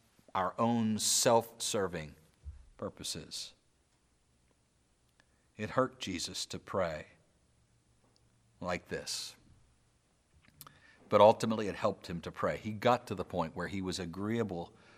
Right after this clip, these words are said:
to God's will, and he did exactly what God had sent him to do.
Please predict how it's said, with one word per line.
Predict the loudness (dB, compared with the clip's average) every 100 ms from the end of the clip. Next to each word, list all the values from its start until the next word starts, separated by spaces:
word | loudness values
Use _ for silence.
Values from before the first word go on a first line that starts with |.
| -16
to | -12
God's | -2 2 4 2 -4
will, | -4 -2 -2 -6 -14 _ _ _ _ _ _ _ _
and | -14 -10
he | -10
did | -2 4 4 2
exactly | -4 -8 -4 0 0 0 -4 -6
what | -6 -4
God | 0 0 -2
had | -6
sent | -4 -4 -4
him | -8
to | -10 -12
do. | -12 -14 -14